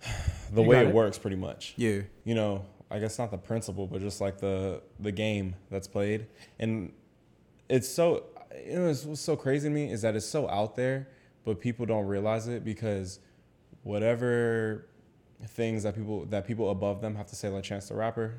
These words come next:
Speaker 1: for example, they don't care because their situation and what they want in the moment trumps whatever, whatever, whatever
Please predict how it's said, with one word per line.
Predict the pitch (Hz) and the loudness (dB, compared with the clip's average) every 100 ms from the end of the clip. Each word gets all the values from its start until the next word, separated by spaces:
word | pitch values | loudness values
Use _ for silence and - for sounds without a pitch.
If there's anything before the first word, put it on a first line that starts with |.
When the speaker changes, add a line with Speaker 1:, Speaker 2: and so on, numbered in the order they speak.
| - | -6
Speaker 1:
for | 113 | -4
example, | 107 117 117 120 - - - - | -2 -4 -4 -8 -12 -20 -20 -20
they | - | -8
don't | 110 98 | -6 -2
care | 107 123 139 | 2 2 2
because | 117 113 127 107 | -2 0 0 0
their | 113 113 | -2 -2
situation | 131 120 113 113 127 117 | -4 -4 -2 0 0 -2
and | 104 | -2
what | 101 110 | -2 -2
they | 113 | -2
want | 98 101 110 | -2 -2 -4
in | 101 | -4
the | |
moment | 98 98 107 117 - - - | -4 -4 -2 -4 -8 -18 -14
trumps | - 131 113 - - | 0 2 2 -2 -8
whatever, | 104 107 104 101 80 | -2 0 0 -2 -2
whatever, | 101 107 107 - - | 0 2 0 -4 -2
whatever | 113 127 104 95 | 4 6 4 -4